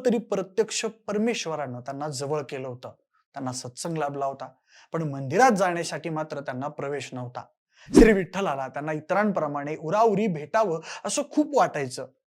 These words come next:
परंतु ते सावळे गोजिरे रूप महाद्वारातूनच पाहावे लागे ही खंत त्यांच्या मनात होती. चोखोबा विठ्ठल मंदिराच्या महाद्वारापाशी नेहमी तिष्ठत उभं राहायचे. "न जाणो मला कधीतरी चुकून माकून विठोबाचं मुखदर्शन का होईना,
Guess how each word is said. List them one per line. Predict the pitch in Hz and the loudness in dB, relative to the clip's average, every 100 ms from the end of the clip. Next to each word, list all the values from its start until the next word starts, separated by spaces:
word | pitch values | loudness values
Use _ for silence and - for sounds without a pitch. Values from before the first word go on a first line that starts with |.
| _ | _
परंतु | 135 139 143 160 | -10 -8 -10 -8
ते | 165 | -4
सावळे | 156 - 147 175 214 | -4 -2 -2 2 2
गोजिरे | 170 175 165 208 | 2 0 0 2
रूप | 214 214 254 - - - | 2 2 2 -2 -14 -4
महाद्वारातूनच | 175 180 220 196 170 170 175 170 185 | -2 2 2 4 2 2 -2 -4 -4
पाहावे | - 156 156 151 | -4 -4 -2 -2
लागे | 151 139 151 135 - - | -2 -2 -4 -6 -8 0
ही | 254 | 0
खंत | 254 240 247 | 2 2 2
त्यांच्या | 165 160 139 131 156 | 0 -4 -10 -8 -6
मनात | 131 135 - | -4 -6 -8
होती. | 139 127 127 _ _ _ - | -12 -12 -14 _ _ _ -6
चोखोबा | 151 - 160 143 | -4 -2 -2 0
विठ्ठल | 120 139 - 190 | -2 -6 -2 0
मंदिराच्या | 175 160 160 160 190 | 0 0 -2 -2 0
महाद्वारापाशी | 190 135 156 180 156 147 147 143 135 139 | -2 -2 -4 -4 -2 -4 -6 -8 -10 -12
नेहमी | 165 127 151 160 | -12 -10 -12 -12
तिष्ठत | 165 170 - - 160 | -12 -12 -10 -10 -10
उभं | 139 127 | -10 -8
राहायचे. | 135 127 - 123 - _ - - - | -8 -8 -12 -14 -18 _ -20 -20 -2
"न | 185 | 2
जाणो | 202 185 180 202 | 4 4 2 0
मला | 185 165 | 0 0
कधीतरी | 170 190 180 170 185 | -2 -2 -2 -2 -4
चुकून | 175 170 220 214 | -4 -6 -4 -2
माकून | 180 160 202 185 | -2 -4 -6 -6
विठोबाचं | 151 156 180 160 156 180 | -6 -6 -4 -4 -4 -6
मुखदर्शन | 156 - 160 170 156 214 | -6 -4 -4 -2 -4 -4
का | 226 233 | 4 4
होईना, | 196 185 165 | 4 2 -2